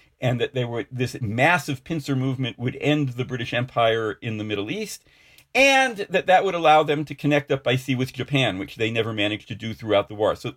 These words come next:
think of the strategic implications of all this. In addition to that,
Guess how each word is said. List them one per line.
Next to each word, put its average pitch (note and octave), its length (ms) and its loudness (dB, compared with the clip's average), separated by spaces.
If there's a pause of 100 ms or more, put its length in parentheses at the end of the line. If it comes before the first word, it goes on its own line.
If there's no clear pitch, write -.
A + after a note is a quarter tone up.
(160)
think F#3 180 -6
of E3 120 -8
the D3+ 60 0
strategic C3+ 540 -4
implications A#2+ 580 -6
of F2+ 100 -12
all F#2 140 2
this. - 180 -12 (560)
In A#3+ 180 2
addition G3 500 -2
to A#2+ 120 -2
that, G2 300 0